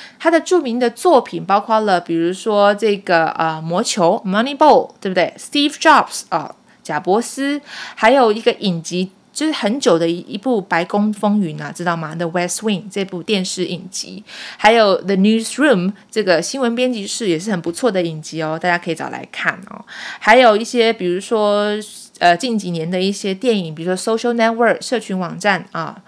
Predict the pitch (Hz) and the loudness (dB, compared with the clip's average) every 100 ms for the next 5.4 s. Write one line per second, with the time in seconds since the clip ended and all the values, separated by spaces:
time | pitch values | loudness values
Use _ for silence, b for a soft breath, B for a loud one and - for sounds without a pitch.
0 | B - 156 185 185 165 202 196 - 196 | B -2 -2 0 -2 -2 -4 -4 -6 -8
1 | - 196 180 180 147 113 80 - 139 - | -6 -6 0 -2 -2 -8 -12 -6 -6 -4
2 | 165 - B B - 180 170 170 165 220 | -4 -6 B B -4 0 0 0 -2 0
3 | 190 175 131 135 143 190 _ _ - 202 | -2 -2 -8 -10 -14 -18 _ _ -4 -2
4 | 202 180 160 202 185 - 202 165 214 180 | -2 -4 -4 -2 -4 0 0 0 -2 0
5 | 180 202 202 196 | 0 0 -2 -4